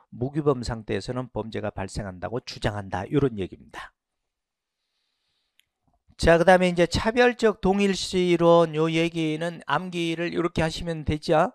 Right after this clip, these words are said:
이제 여러분들이 뭐 암기 포인트도 있겠지만, 어, 청소년이 영화를 보러 가요.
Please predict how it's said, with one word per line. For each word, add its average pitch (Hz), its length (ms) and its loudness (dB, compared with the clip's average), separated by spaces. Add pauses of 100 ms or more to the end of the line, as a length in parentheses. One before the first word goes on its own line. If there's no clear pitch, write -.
(160)
이제 135 180 0
여러분들이 147 360 0
뭐 139 140 0
암기 156 280 0
포인트도 160 440 -4
있겠지만, 151 640 -4 (640)
어, 147 340 4
청소년이 190 960 0
영화를 175 360 2
보러 156 260 -2
가요. 160 420 0